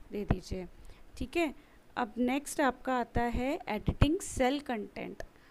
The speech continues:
ठीक है। अब editing किस तरीके से करनी है? अब कुछ content लिखा हुआ है, अब editing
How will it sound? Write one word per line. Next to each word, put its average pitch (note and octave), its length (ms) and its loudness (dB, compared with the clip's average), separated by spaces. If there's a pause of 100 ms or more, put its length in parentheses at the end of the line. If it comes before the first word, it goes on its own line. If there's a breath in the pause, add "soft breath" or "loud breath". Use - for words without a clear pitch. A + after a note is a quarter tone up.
(800 soft breath)
ठीक C4 220 -8
है। D4 160 -2 (640 soft breath)
अब A3 160 -8 (180)
editing A3+ 420 2
किस C#4 200 -2
तरीके C4 340 0
से C4+ 140 -4
करनी A#3+ 340 -6
है? A#3+ 180 -6 (640 soft breath)
अब - 120 -12 (320)
कुछ C#4 160 -8
content B3+ 580 -2
लिखा A#3+ 280 -6
हुआ G#3+ 220 -2
है, G#3+ 180 -4 (380 soft breath)
अब G#3 100 -4
editing A3 540 0